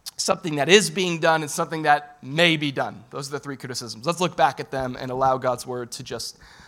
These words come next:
uh, speak to us and speak into our lives with these, uh,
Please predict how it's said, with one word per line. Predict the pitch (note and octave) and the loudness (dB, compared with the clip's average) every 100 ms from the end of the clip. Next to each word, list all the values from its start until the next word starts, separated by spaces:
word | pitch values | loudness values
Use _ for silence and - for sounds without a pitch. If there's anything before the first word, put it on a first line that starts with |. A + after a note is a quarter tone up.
| - | -6
uh, | - | -6
speak | - - - D#3+ - | -2 -4 -4 -8 -8
to | D3+ C3+ | -4 -2
us | B2+ | -2
and | C3+ | -8
speak | - C#3+ C3+ | -10 -10 -8
into | C#3 B2+ | -6 -4
our | B2+ | 0
lives | A#2+ A#2 A#2 | 2 0 -2
with | B2+ - | -14 -12
these, | A#2+ A#2 - - - - - - | -10 -10 -14 -20 -20 -20 -20 -10
uh, | B2 B2 | -6 -4